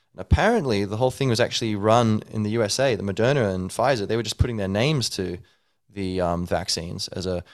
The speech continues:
but it was actually run by the military, um, under, um, emergency use authorization. And the whole thing is insane. And now that's where it's like,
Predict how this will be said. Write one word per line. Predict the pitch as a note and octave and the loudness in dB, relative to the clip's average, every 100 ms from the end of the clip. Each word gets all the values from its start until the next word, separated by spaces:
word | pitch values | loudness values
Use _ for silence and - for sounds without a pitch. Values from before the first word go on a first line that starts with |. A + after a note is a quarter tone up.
| _ _ | _ _
but | G2 | -2
it | |
was | F#2+ | 0
actually | A2 G2 | 2 0
run | F2 G2+ A#2+ | 4 4 6
by | G#2+ | 4
the | F#2+ | 2
military, | F#2 B2+ D#3+ - G#2+ - - _ _ - | 4 4 2 0 -4 -6 -14 _ _ -6
um, | G2 F#2 F2+ | -2 0 -2
under, | D#2+ F#2 F#2 F2+ E2+ E2 D#2 | -4 -4 -2 -2 -2 -2 -4
um, | F2 F2 E2+ E2 E2+ _ _ _ _ | -4 -4 -4 -6 -10 _ _ _ _
emergency | G2 G2+ G2+ G2 G2+ | -2 0 0 -2 -2
use | A2 A#2 | -2 0
authorization. | G2 G2 E2+ F2+ D#2 D#2+ - G2+ - _ _ _ - | -2 0 -2 -2 -4 -6 -8 -8 -12 _ _ _ -4
And | G#2 | -2
the | G#2 | 2
whole | C#3+ | 2
thing | - B2 A2+ | 2 0 0
is | F2 | -2
insane. | F2+ - F#2+ E2+ | -4 -2 -2 -4
And | - | 0
now | G#2+ | 4
that's | B2+ - | 4 4
where | A#2+ G2+ | 2 2
it's | F2+ | 2
like, | G2 E2+ | 0 0